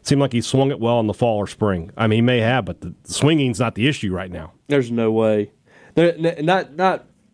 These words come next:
Speaker 2: not to demean him or anything. I, there's just no way. I don't see him fitting in anywhere. The,
Speaker 1: What is
Speaker 2: there's
Speaker 1: he,
Speaker 2: already
Speaker 1: what, what position?
Speaker 2: He's a first baseman, I think.
Speaker 1: No, I mean,
Speaker 2: Isn't
Speaker 1: who's he
Speaker 2: he?
Speaker 1: gonna play over? Hancock and Hines? No.
Speaker 2: Um,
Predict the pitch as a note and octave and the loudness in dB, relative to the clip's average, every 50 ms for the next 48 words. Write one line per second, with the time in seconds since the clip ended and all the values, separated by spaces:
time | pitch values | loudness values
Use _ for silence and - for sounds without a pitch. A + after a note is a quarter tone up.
0 | _ _ - - C#3+ B2+ _ _ _ - D#3 D#3 E3+ D#3+ C3 B2 - D3 C3 B2 | _ _ -20 -20 -20 -20 _ _ _ -4 0 2 2 2 2 0 -4 -4 -2 -2
1 | A#2+ A2+ A#2 B2 C3 C3 A#2+ A2+ B2 C3+ C#3+ C3 A#2+ A2+ A2+ G#2+ A#2 A2 G#2+ G#2 | 0 2 2 4 4 4 4 4 2 2 2 2 0 -2 -2 -2 -4 -4 -4 -2
2 | - B2+ C3 B2+ A#2+ A#2+ B2 C3+ C3 C3 C#3 C3 C3+ C#3 C#3 C#3 C3+ B2 C3 B2+ | 0 0 0 0 0 0 0 0 0 0 -2 -4 0 2 2 4 4 4 2 2
3 | B2+ B2 - - - B2 C3+ C#3 G2+ A2+ - D3 C#3 C3+ A#2+ G#2+ - - D3+ D3+ | 2 0 -2 -4 -4 -2 -2 -2 -2 -2 0 0 2 2 0 -2 -2 -2 0 0
4 | C#3+ C#3 B2 A#2+ B2+ C#3+ D#3+ D#3+ C3+ A#2+ A2+ A2 G#2+ G#2 G#2 G#2 G2+ A#2+ A#2+ A2+ | 0 0 0 2 2 2 2 2 2 2 2 2 2 0 0 0 0 -2 -2 0
5 | - - D3 D#3+ D3 C3 C3 - - D#3 F3+ - E3 D#3 D3+ C#3+ A#2 B2 B2+ C3+ | 2 2 2 4 2 2 2 0 0 0 0 -2 -2 -2 -4 -2 -2 -2 -2 -2
6 | C3 - C3+ C3 - _ _ _ _ _ _ _ _ - F#3+ G3 A3 G#3 F3+ - | -2 -4 -6 -8 -8 _ _ _ _ _ _ _ _ 0 2 2 2 2 2 0
7 | - - D#3+ E3+ E3 - C3+ - D#3+ E3 - C3 G#2+ G#2 G2 - - - F2 F#2 | -2 -2 -2 -2 0 0 0 0 0 0 -4 -6 -6 -6 -8 -8 -12 -14 -10 -6
8 | - - A2 G2+ G#2+ A#2 A#2 C#3+ C#3+ C#3 C3+ B2+ G2 C#3+ E3+ D#3+ A2 F#2+ F2+ F2+ | -4 -2 0 0 2 2 4 4 4 4 2 2 2 2 2 2 0 0 -2 -2
9 | - G#2+ A#2 B2+ A#2+ - C3+ C3 - A2 G2 G2 A2 C3 D#3+ G3 G3+ - - C3+ | 0 0 0 0 0 0 -2 -2 -2 -2 0 0 0 0 0 0 0 0 0 2
10 | C3+ C3 B2 A#2+ A#2 G#2+ G#2 G#2 - | 2 2 2 2 2 0 -2 -6 -12